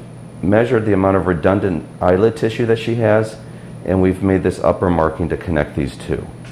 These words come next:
Um, what we wanna be careful is that we're not too aggressive, that we're not removing, this is her eyebrow, this is eyebrow skin, and what we don't wanna do is we don't wanna remove so much skin that we actually pull her eyebrow down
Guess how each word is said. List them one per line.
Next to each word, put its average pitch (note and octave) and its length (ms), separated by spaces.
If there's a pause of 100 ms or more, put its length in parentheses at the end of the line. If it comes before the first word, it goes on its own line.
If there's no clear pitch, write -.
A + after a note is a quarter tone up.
(880)
Um, E2 260
what F#2 160
we E2+ 60
wanna G#2+ 220
be G#2+ 100
careful C3 500
is G#2+ 120
that F#2+ 160
we're F#2+ 120
not G2 320
too C3+ 360
aggressive, F2+ 760
that E2+ 160
we're F#2 100
not F2+ 220
removing, F#2+ 580
this G#2 220
is G#2+ 240 (220)
her - 160
eyebrow, F#2+ 680 (460)
this F#2+ 200
is F2+ 140
eyebrow F2+ 500
skin, F#2 560 (340)
and F2 80
what F2 120
we F#2 100
don't A2 180
wanna G2+ 200
do F#2 120
is F2+ 120
we F2+ 80
don't G2 160
wanna G#2+ 180
remove F#2+ 340
so G#2+ 160
much F#2 260
skin F#2 540
that - 160
we F2+ 160
actually - 380
pull - 260
her E2+ 200
eyebrow E2 640
down F2 400